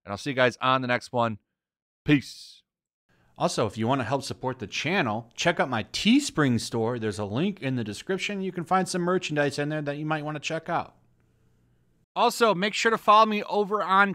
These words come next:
Twitch. I do watch parties, play video games over there. They're always fun. Follow me over there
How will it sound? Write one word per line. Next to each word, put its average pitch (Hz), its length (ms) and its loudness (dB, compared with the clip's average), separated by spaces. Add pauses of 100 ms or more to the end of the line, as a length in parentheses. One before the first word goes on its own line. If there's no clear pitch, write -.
Twitch. - 920 2 (460)
I 143 60 -12
do 175 160 -6
watch 175 480 4
parties, 208 480 6
play 156 240 0
video 185 320 2
games 202 400 0
over 196 160 0
there. 196 220 2
They're 165 140 2
always 196 340 2
fun. 185 380 0 (480)
Follow 226 260 8
me 220 120 0
over 214 240 4
there 208 360 0